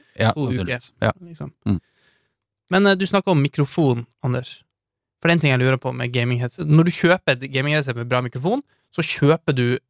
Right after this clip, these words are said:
Speaker 2: egentlig et produkt for noen andre.
Speaker 1: Ja, <laughs> det er et godt poeng.
Speaker 2: Ja, for at du kjøper en mikrofon som
Speaker 1: Du hører det jo ikke.
Speaker 2: Nei, du vet jo
Speaker 1: Nei.
Speaker 2: ikke om den mikrofonen er bra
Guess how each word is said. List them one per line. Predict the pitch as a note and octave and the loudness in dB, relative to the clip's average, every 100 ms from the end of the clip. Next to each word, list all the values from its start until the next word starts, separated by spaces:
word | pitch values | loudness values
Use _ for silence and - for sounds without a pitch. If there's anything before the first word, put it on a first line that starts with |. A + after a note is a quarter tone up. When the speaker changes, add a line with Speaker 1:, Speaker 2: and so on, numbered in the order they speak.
| _ | _
Speaker 2:
egentlig | C#3+ C#3+ B2+ B2 | -4 -2 -2 -4
et | - | -4
produkt | C#3 C3+ - - | -2 -2 -4 -6
for | C#3 B2+ | -2 -2
noen | A#2 - | -4 -6
andre. | B2+ B2 A#2+ B2 - _ _ _ _ _ _ _ _ | -4 -2 -4 -8 -14 _ _ _ _ _ _ _ _
Speaker 1:
Ja, | C#3 F3 C3 - | 4 4 2 0
<laughs> | F3+ - | -2 0
det | D3+ | 0
er | D3 | 2
et | C3+ | 0
godt | - | 0
poeng. | A2+ G#2 - | 0 0 -2
Speaker 2:
Ja, | C#3 A2 _ - | -2 -2 _ -4
for | C#3+ | -2
at | C#3 | 2
du | D#3 D#3+ - | 0 0 -4
kjøper | - - F3 - | -8 0 0 2
en | C3+ | -2
mikrofon | B2+ C3 F3+ A3+ G#3+ | -2 -2 0 0 0
som | D3 B2+ B2 - _ _ - C#3+ C#3+ C#3+ _ _ _ _ _ - | 0 2 -2 -8 _ _ -14 -12 -10 -12 _ _ _ _ _ -4
Speaker 1:
Du | G#2+ D#3+ | 2 4
hører | E3 A#2+ F2+ | 6 4 2
det | |
jo | G2+ | 0
ikke. | - - | -2 0
Speaker 2:
Nei, | F3+ F3 | 2 2
du | D3+ A#3 | 0 0
vet | F#3 G#3+ | 0 0
jo | C#3 | -4
Speaker 1:
Nei. | E3+ | -4
Speaker 2:
ikke | C3 | -2
om | |
den | C3 C3 | 0 0
mikrofonen | B2+ B2 C#3 B2 | -2 -2 0 0
er | |
bra | A#2 | 2